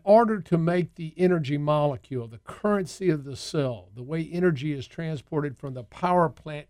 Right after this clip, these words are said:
to the other metabolic processes in the cell, is transported via the A T P molecule. That's the currency of the cell that carries the energy. Well, in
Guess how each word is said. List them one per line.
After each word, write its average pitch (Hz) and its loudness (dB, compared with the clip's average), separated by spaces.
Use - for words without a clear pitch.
to 147 -10
the 139 -14
other 156 -2
metabolic 143 -4
processes 135 -8
in 127 -8
the 117 -14
cell, 135 -12
is 123 -16
transported 135 -10
via 139 2
the 127 2
A 160 6
T - -6
P 156 -2
molecule. 117 -8
That's 120 -14
the 147 -12
currency 147 -8
of 117 -6
the 113 -10
cell 135 -8
that 117 -12
carries 123 -6
the 113 -6
energy. 117 -6
Well, 160 6
in 151 -4